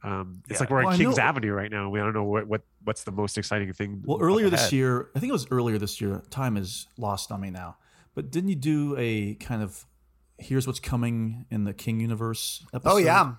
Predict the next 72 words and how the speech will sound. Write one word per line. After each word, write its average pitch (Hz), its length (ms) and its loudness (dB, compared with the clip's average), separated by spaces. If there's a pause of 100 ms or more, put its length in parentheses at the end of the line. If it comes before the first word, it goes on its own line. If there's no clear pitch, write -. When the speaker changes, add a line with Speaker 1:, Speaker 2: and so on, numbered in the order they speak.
Speaker 4:
That 151 120 4
was 175 120 4
Speaker 1:
Did. 170 60 2
Speaker 4:
one 175 120 4
of 160 100 0
our, 156 380 6
oh, 214 60 8
wait, 226 120 8
no, 214 140 6
that 208 160 4
was - 280 -4 (280)
Speaker 1:
That 143 60 -2
was 135 100 0
twenty 139 220 4
twenty. 107 400 -2 (160)
Speaker 4:
That 190 100 -4
was 269 140 -4
twenty 151 300 -4
twenty. - 340 0
Speaker 3:
Well, 147 60 4
maybe, 156 480 6
Speaker 1:
Yeah. 107 180 2
Speaker 3:
I 120 60 2
think 151 120 2
maybe, 131 480 4
uh, 110 580 -2 (140)
it'd 131 120 -2
be 123 120 2
good 139 180 2
to 123 80 0
preview 120 540 -2
twenty 127 320 0
twenty-two. 120 640 -4 (440)
You 113 120 0
Speaker 4:
Yeah, 220 120 4
Speaker 3:
know, 269 80 2
and 104 80 -2
see - 140 0
Speaker 4:
not 156 100 6
Speaker 3:
what's 165 100 4
Speaker 4:
a - 0 -
bad 165 120 6
Speaker 3:
coming 156 140 6
out, 131 60 2
Speaker 4:
idea. 170 180 2
Speaker 3:
see 135 140 -2
what's, 131 260 0
uh, 113 460 2 (480)
in 127 100 2
the 113 60 2
works. 127 280 0
Speaker 2:
Well, 120 60 4
I 117 40 4
think 180 140 -2
a - 20 4
lot 156 140 2
of 127 60 -2
it, 98 80 -4
too, 117 120 -4
is 95 100 -8
the, 90 260 -8 (180)
'cause 95 140 -10
there's 98 120 -4
been 92 140 -4
so 107 160 -2
many 92 160 -4
slowdowns, 92 800 -2
like, 85 200 -6
obviously 85 420 -4
the 80 120 -12
quarantine 82 800 -8
and, 76 240 -12